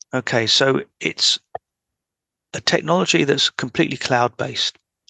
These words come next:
okay? Uh, it's, it's, it's called a distributed ledger, okay, or, or often D L T, distributed ledger technology. Uh, distributed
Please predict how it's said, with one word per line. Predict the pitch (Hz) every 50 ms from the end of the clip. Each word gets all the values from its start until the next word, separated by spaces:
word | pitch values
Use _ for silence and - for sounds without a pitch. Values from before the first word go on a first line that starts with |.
| -
okay? | - - - 113 123 131 - - - - - - - - - - _ -
Uh, | - 123 120 - -
it's, | - - - - - - -
it's, | - - - - - -
it's | - - -
called | - - - 208 196
a | 165 - -
distributed | - 156 - - - - - 151 - 135 127
ledger, | 127 123 127 120 113 - - 123 117 - - - _ _ _ - -
okay, | 113 - -
or, | 120 120 117 - -
or | - 117 - _ - -
often | 127 127 - - 123 120
D | 113 - 135 123 120
L | 117 120
T, | - - - 120 110
distributed | - - - - - 143 120 - 123 120 120
ledger | 113 117 117 - -
technology. | - - - - - - 117 117 - - 120 120 - - - - - - - - - - - - _ -
Uh, | 131 123 127 123 113 - - - - - - _ _ _ _ _ _ _ _ _ _ _ _ _ _ - - _ -
distributed | 202 202 - - 196 - 180 156 - 147 135